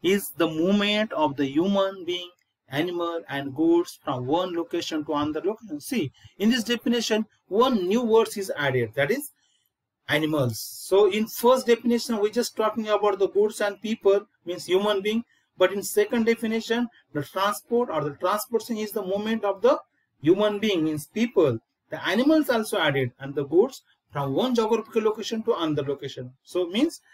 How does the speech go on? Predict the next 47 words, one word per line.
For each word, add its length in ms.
in 160
way, 180
uh, 520
in 120
simple 380
way, 140
we 80
can 200
say 160
that 200
the 140
transport 460
is 120
nothing 460
but 180
is 100
the 80
movement 400
of 160
the 100
people 460
or 120
the 100
human 340
beings, 360
animals 580
and 120
the 60
goods 340
from 260
one 200
place 260
to 120
another 280
place. 380
Dear 160
student, 400
the 120
most 480
common 420
modes 320
of 160
transportation 640
that 180
we 120
are 100
using, 540